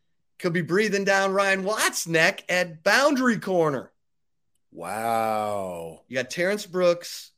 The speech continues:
Speaker 1: you got Gavin Holmes, and here comes Malik Muhammad. Now, I don't think, I don't think Malik's gonna get there, but he's been playing really well. I mean, he's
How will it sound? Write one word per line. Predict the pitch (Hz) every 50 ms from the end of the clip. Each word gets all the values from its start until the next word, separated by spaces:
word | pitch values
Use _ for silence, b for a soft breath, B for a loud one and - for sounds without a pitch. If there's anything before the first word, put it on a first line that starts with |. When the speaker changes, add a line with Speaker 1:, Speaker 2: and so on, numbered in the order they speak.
| _
Speaker 1:
you | - 117
got | 117 113 110 -
Gavin | - 127 147 165 180 185
Holmes, | 180 180 170 165 165 165 160 160 165 160 - - - - _ _ _ _ _ _ _ _ - - _ _ _ _ _ _ _ _ _ _ _ _ -
and | 101
here | 120 147 165
comes | 160 - 185 180 165 143
Malik | 156 160 165 170 170 165 160
Muhammad. | 147 143 156 156 147 139 123 110
Now, | 113 120 117
I | 127 151 170
don't | 180 170 151 165
think, | - 165 165 160 160 _ _ _ _ _ _ _
I | - 135 160 180
don't | 165 139 123 107 - - _ _
think | - 165 196 233 226 220 -
Malik's | 180 196 196 202 214 220 208 - -
gonna | - - 214 214 208
get | 196 165 - - 214 214 208 -
there, | 214 220 220 220 220 226 277 - _ _ _ _ _ _ _ _ _ _ _ _ _ _ -
but | - 120
he's | 147 202 202
been | 185 165 147
playing | - - 180 190 208 196 156 127 117 107 104 98 - _ _ - 110 107
really | 127 160 190 180 165 160
well. | 143 135 151 143 139 113 87 80 - - _ -
I | 120 131
mean, | 131 123 117
he's | 123 139 147 135 - -